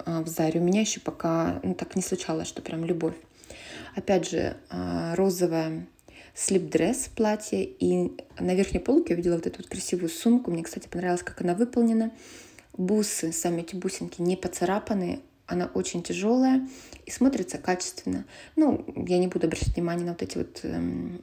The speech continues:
не нитки, господи, как это называется, а, на эту леску, которая торчит. Её практически незаметно. Внутри выполнена как из мешковины. Эту мешковину тоже не видно. Но сумочка смотрится очень-очень красиво. Такой стилизующий,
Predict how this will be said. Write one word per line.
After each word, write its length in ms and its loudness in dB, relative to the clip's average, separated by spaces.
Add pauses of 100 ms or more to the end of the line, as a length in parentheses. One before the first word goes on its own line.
(120)
не 160 4
нитки, 380 6
господи, 400 -8
как 200 -16
это 100 -8
называется, 500 -6 (920)
а, 180 -4
на 120 2
эту 160 2
леску, 300 6
которая 320 0
торчит. 480 0 (1120)
Её 140 0
практически 480 -4
незаметно. 800 0 (140)
Внутри 280 0
выполнена 480 0
как 200 -8
из 80 -2
мешковины. 720 6
Эту 180 -4
мешковину 560 0 (220)
тоже 220 2
не 120 -6
видно. 320 -10
Но 140 -6
сумочка 400 -4
смотрится 480 -10
очень-очень 540 0
красиво. 500 -6
Такой 220 -10
стилизующий, 680 -2